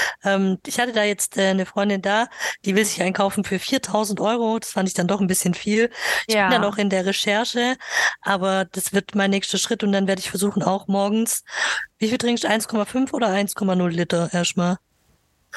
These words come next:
Speaker 2: Ähm,
Speaker 1: Wasser?
Speaker 2: also man trinkt, äh, einen halben Liter Wasser
Speaker 1: Ah,
Speaker 2: mit
Speaker 1: ja.
Speaker 2: einer halben Zitrone.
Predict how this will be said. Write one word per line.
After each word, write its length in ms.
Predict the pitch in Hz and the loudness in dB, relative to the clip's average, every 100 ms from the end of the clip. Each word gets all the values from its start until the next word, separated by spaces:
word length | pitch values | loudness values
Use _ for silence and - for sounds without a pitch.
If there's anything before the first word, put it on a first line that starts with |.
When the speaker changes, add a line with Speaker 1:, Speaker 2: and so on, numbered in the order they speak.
| - | -4
Speaker 2:
Ähm, 260 | 214 214 214 | 0 2 4
Speaker 1:
Wasser? 340 | 190 208 170 - - | 2 2 0 -2 -6
Speaker 2:
also 220 | - 220 | -2 0
man 220 | 226 208 208 | 0 0 0
trinkt, 540 | 240 226 214 - - _ _ _ - | 0 -2 0 -2 -2 _ _ _ -4
äh, 40 | 196 | 2
einen 680 | 202 196 196 - 208 196 | 2 2 0 0 0 0
halben 400 | 196 220 240 240 | 2 2 2 0
Liter 760 | 220 220 - 214 202 196 196 196 | 0 -2 0 0 2 2 0 -2
Wasser 300 | 202 220 226 | 0 0 2
Speaker 1:
Ah, 20 | |
Speaker 2:
mit 120 | 285 | 2
Speaker 1:
ja. 100 | 165 151 165 | 2 0 -2
Speaker 2:
einer 220 | 202 196 | 0 2
halben 240 | 208 208 | 2 2
Zitrone. 460 | 202 - - 233 | -2 -6 -2 2